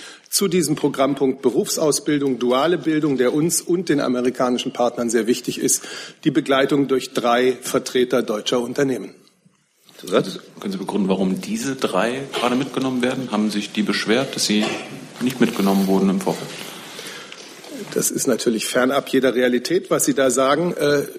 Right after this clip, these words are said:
Speaker 1: ich habe Ihnen gesagt, es gibt den Programmpunkt berufliche Bildung, Ausbildung, der ist uns wichtig. Also sind es Vertreter von drei Unternehmen, die in den U S A sehr engagiert sind, auch auf diesem Gebiet.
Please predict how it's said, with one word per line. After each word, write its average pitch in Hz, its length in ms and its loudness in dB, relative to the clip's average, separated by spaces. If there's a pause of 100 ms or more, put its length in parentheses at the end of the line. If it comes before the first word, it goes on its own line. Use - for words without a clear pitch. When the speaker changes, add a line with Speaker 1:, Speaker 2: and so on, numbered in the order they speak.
Speaker 1:
ich 156 200 0
habe 143 160 0
Ihnen 143 180 4
gesagt, 131 380 2
es 135 160 2
gibt 139 240 0
den 139 140 4
Programmpunkt 143 680 0
berufliche 143 600 2
Bildung, 139 480 2
Ausbildung, 165 680 2
der 143 120 2
ist - 180 0
uns 131 200 0
wichtig. 160 440 0 (360)
Also 143 240 2
sind 139 200 2
es 131 100 2
Vertreter 143 480 2
von 135 220 2
drei 131 200 2
Unternehmen, 135 680 4 (340)
die 165 100 2
in 170 80 2
den 147 180 2
U 147 120 2
S 135 160 2
A 139 200 2
sehr 135 200 0
engagiert 135 560 0
sind, 190 340 0
auch 147 500 0
auf 139 140 2
diesem 135 300 2
Gebiet. 120 380 2